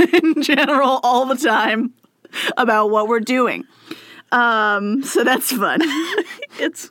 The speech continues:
Speaker 2: a great time.
Speaker 1: It's always good.
Speaker 2: Everyone wants to live in the past.
Speaker 1: And, like, I wanna say, in, when we were talking about, uh, Mary Queen of Scots,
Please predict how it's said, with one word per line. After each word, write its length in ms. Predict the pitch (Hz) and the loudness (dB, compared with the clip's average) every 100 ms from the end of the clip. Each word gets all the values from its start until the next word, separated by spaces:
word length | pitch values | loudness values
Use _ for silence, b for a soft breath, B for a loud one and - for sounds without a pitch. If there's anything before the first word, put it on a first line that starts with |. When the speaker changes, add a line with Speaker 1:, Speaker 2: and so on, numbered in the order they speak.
| - | -20
Speaker 2:
a 40 | |
great 320 | - 180 - - | -8 -4 -4 -4
time. 240 | 311 - | -6 -2
Speaker 1:
It's 100 | 285 | 0
always 360 | 330 302 262 208 | 0 2 0 -2
good. 320 | 185 160 175 - | -4 -4 -6 -4
Speaker 2:
Everyone 460 | 311 392 302 262 233 | -2 0 0 2 2
wants 260 | 233 233 | 0 -2
to 80 | 247 | -2
live 220 | 202 214 | 0 0
in 80 | 190 | -2
the 80 | 175 | -4
past. 560 | 220 214 240 220 - 302 | -2 0 -2 -6 -2 0
Speaker 1:
And, 120 | 311 | 2
like, 220 | 302 285 - | 0 -2 -2
I 120 | 381 | 0
wanna 200 | 359 277 | 0 -2
say, 540 | - 214 202 285 - 240 | -2 -2 0 -2 -2 -2
in, 260 | 226 214 | -2 0
when 120 | 226 | -2
we 60 | 269 | -2
were 40 | |
talking 240 | 339 320 302 | -2 -2 0
about, 300 | 262 202 - _ _ _ _ _ 220 | 0 0 -4 _ _ _ _ _ -2
uh, 180 | 208 | -2
Mary 280 | 196 208 202 | -2 -2 -2
Queen 160 | 196 185 | -4 -6
of 80 | 175 | -4
Scots, 340 | 196 170 | -2 -2